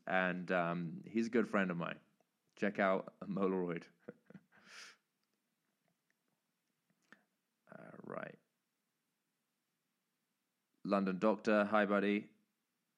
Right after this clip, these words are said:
Yeah, Shady Cancer, I'm not answering your questions anymore. Um,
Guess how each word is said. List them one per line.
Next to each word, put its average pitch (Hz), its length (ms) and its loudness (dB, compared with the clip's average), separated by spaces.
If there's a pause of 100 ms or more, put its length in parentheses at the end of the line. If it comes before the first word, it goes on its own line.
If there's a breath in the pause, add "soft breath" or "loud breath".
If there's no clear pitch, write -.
(3000 soft breath)
Yeah, 101 240 4
Shady 110 280 4
Cancer, 110 340 4
I'm 98 120 4
not 110 120 6
answering 107 280 2
your 98 80 -2
questions 98 340 0
anymore. 95 520 0 (140)
Um, 90 540 0